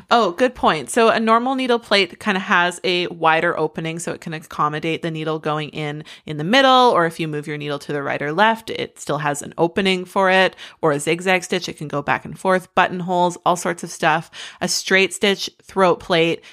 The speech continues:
is just a hole. So it only allows the needle to go down in the center position. It's smaller hole, and that just helps the fabric to stay more stable on top of that throat plate. The needle goes down, but there's not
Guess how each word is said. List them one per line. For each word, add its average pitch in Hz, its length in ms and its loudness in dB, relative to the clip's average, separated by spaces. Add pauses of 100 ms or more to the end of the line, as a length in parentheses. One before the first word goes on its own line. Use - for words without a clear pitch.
(100)
is 180 200 0
just - 380 0
a 180 80 2
hole. 160 440 0
So 165 400 2
it 175 200 -4
only 208 440 2
allows 160 420 2
the 170 80 -6
needle 156 260 -6
to 175 120 -8
go 156 260 -2
down 147 320 -4
in 151 140 -8
the 151 100 -10
center 160 380 -8
position. 180 640 -4 (300)
It's 170 140 -6
smaller 185 500 4
hole, 170 500 2
and 185 200 -4
that 226 200 2
just 320 180 -4
helps 214 360 2 (320)
the 208 80 -2
fabric 202 460 0
to 185 100 -8
stay 175 180 -4
more 170 160 -4
stable 170 640 -2
on 156 140 0
top - 580 0
of 151 200 0
that 151 260 2
throat 160 220 0
plate. - 280 -6
The 160 80 -8
needle 156 220 -2
goes 160 220 -2
down, 160 260 0
but 147 100 -4
there's 160 220 0
not 156 340 0